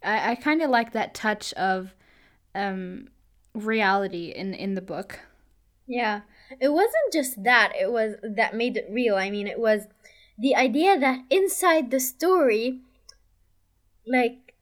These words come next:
Speaker 2: the characters don't believe, n-, n-, like, there are characters that are unaware of the magic happening and characters that are, so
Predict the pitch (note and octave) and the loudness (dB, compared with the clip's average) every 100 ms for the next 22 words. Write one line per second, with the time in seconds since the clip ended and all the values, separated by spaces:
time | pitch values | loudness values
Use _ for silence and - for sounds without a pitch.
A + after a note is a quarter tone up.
0 | _ _ _ - A#3+ B3+ C4+ E4 E4+ - | _ _ _ -8 -4 -2 0 -2 -2 -2
1 | E4+ D#4 B3+ A3 - _ _ _ _ _ | 2 2 0 -6 -16 _ _ _ _ _
2 | _ _ _ _ - _ A#3 G#3 G#3+ _ | _ _ _ _ -14 _ -12 -12 -14 _
3 | _ G#3+ C#4 C4+ D#4+ B3 A3 C4 B3+ C4 | _ 2 4 4 2 0 0 2 2 2
4 | B3+ - A#3 A3 E3+ A#3 A3+ A#3 G#3+ A#3+ | -2 -8 -8 -8 -8 -8 -2 -2 2 4
5 | B3 B3 D#4 D#4+ - D#4 A#3+ A#3+ G#3+ A3 | 4 2 2 2 2 0 0 0 2 2
6 | - C4+ D4+ C#4 C4 B3 C4 C4 A#3 B3+ | 2 4 4 8 10 10 8 2 4 4
7 | C4+ C4 B3 B3+ B3 A#3 A#3 G#3+ A3 B3+ | 2 4 4 4 -2 -2 -4 -4 0 0
8 | B3+ C4+ C4 G#3 - - C#4+ C#4+ B3+ C4 | 2 0 0 -8 -10 -2 6 10 10 6
9 | - A3 G3+ | 0 0 0